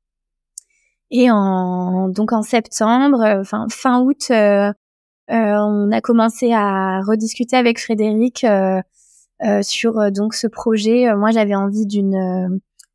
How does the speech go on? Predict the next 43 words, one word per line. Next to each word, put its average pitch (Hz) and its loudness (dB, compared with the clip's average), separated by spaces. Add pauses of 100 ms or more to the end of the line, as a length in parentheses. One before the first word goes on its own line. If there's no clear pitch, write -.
d'une 196 2
manchette, 220 0
donc, 190 -6
euh, 185 0 (100)
de 190 -2
remplir 214 -4
tout - -2
mon 240 4
avant-bras. 196 0 (260)
Je 214 -10
voulais 226 2
que - -6
ce 240 0
soit 226 0
visible 220 0
et 208 0
puis, - -4
euh, 208 2 (420)
c'est 208 0
à 214 0
cet 214 -4
endroit-là 226 2
qu'elle 202 0
a 190 0
vécu 208 -2
sa 208 0 (240)
courte - -4
vie. 214 2 (480)
Donc, 202 -2
euh, 196 0
je 196 -6
trouvais 214 -2
que 220 -4
c'était 214 -2
symbolique, 208 0
euh, 190 0
de, 190 -2
que - -8
ce 214 -4
soit 190 0
dans 190 2
mes 190 2
bras. 190 0